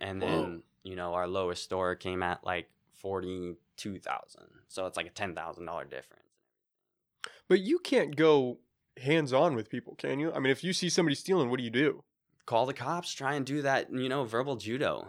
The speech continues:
Speaker 1: And like we
Speaker 2: Yeah.
Speaker 1: were talking with the police academy and how things might change, it's like you have to be not so confrontational. You have to talk to somebody and be like,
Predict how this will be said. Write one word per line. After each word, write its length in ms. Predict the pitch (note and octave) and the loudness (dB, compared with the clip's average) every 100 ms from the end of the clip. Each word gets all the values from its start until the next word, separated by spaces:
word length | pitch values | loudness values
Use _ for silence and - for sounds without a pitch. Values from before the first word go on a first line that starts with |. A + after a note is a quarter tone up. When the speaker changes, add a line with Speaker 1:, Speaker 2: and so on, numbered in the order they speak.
| G2+ | -10
Speaker 1:
And 180 | F#2 G2+ | -4 0
like 160 | G2+ | 0
we 60 | G#2+ | 2
Speaker 2:
Yeah. 60 | A2+ | 0
Speaker 1:
were 60 | G#2 | 2
talking 340 | G2 F2+ G#2+ | 2 2 0
with 120 | G#2+ | -4
the 80 | F2 | -6
police 320 | - G#2 A2 | -6 -4 -4
academy 480 | - F#2+ F#2+ G#2 A2 | -4 -4 -2 -2 -2
and 120 | G2 | -2
how 200 | F#2+ F#2 | -2 -4
things 280 | - F#2+ F#2 | -6 -10 -8
might 180 | F#2+ F#2 | -10 -8
change, 400 | G#2 A2 G#2 F#2+ | -6 -6 -6 -8
it's 180 | F2+ F2+ | -10 -8
like 240 | F2 - | -10 -6
you 100 | G2+ | -6
have 100 | G#2+ | -6
to 100 | F2+ _ _ _ _ _ | -10 _ _ _ _ _
be 480 | A#2 A2 G#2 G2 F#2 _ _ - | -10 -10 -10 -16 _ _ _ -20
not 520 | G2 F#2+ G2 G2+ G2 | -16 -10 -4 -4 -4
so 180 | - G#2 | -6 -8
confrontational. 840 | F#2 G2 F#2 F2+ G2+ A#2 - C#2+ E2 | -2 -2 -2 -4 -6 -6 -8 -10 -8
You 100 | F#2+ | -4
have 260 | G#2+ G#2+ | -4 -4
to 100 | E2+ | -10
talk 300 | - F#2+ A2 | -4 -2 -2
to 80 | - | -6
somebody 300 | - F2 - | -10 -10 -10
and 80 | F2+ | -12
be 120 | F#2+ | -10
like, 300 | E2+ E2+ - | -8 -10 -14